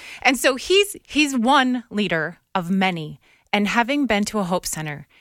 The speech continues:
and seeing these adults that are so energetic, and they're because they want to be.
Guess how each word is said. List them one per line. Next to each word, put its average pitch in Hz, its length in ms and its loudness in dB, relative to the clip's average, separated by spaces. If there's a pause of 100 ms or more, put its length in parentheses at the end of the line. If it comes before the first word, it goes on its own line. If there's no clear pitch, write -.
(100)
and 180 160 -2
seeing 220 340 2
these 262 180 2
adults 190 640 0 (380)
that 202 180 6
are 190 160 2
so - 800 2
energetic, 226 880 0 (640)
and 254 160 6
they're 359 160 6
because 277 320 2
they 233 120 4
want 185 260 0
to 175 40 0
be. 147 280 -8